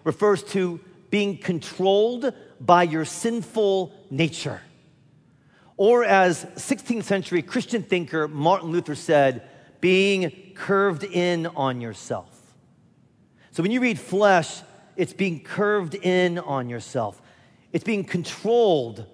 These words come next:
by yourself and not controlled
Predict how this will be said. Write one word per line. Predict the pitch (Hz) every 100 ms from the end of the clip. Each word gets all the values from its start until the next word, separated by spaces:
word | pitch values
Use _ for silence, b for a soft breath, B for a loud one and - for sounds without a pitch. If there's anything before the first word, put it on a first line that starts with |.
| _
by | 139 151 185
yourself | 185 165 160 - - 277 190 110 - - - _ _ _ _ _ _ _
and | 170 180
not | 190
controlled | 208 180 185 170 156 143